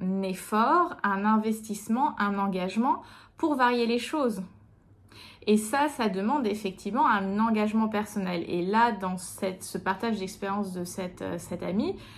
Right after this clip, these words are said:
eh bien, c'était son partenaire qui était à l'initiative de ça. Et elle, elle se retrouvait plus dans le côté, euh,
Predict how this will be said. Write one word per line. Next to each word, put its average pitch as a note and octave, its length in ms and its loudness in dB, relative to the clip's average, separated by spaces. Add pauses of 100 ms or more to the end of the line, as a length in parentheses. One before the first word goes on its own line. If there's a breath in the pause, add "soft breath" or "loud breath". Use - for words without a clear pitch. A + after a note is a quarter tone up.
(200 loud breath)
eh F3+ 100 -2
bien, B3+ 220 2
c'était B3+ 560 -2 (280 loud breath)
son - 360 0
partenaire A3+ 680 2
qui - 140 2
était G3+ 200 2
à G3+ 40 2
l'initiative G#3 680 0
de F#3 120 -2
ça. F#3 380 2 (100)
Et F#3 480 0 (120)
elle, B3+ 220 2
elle G#3+ 140 -2
se - 120 -8
retrouvait G#3+ 360 -4
plus B3 280 -6
dans A3 140 0
le G3 140 -2
côté, A#3 460 0
euh, G#3+ 60 2